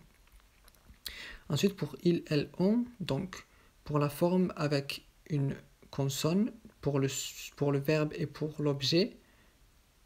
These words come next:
direct, donc le verbe et l'objet. Donc ici, il mange un gâteau,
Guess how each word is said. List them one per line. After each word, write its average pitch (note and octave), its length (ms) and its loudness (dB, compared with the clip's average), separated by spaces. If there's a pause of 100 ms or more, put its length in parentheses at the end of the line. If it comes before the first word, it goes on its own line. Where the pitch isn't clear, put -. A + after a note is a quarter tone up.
(140)
direct, D#3+ 380 -2
donc C3+ 200 0
le C#3+ 80 0
verbe D3 520 0
et D3+ 100 -2
l'objet. C#3+ 420 0 (960)
Donc D3 260 -2
ici, - 400 0
il D#3+ 140 4
mange E3+ 260 4
un D3+ 120 2
gâteau, F#3 540 0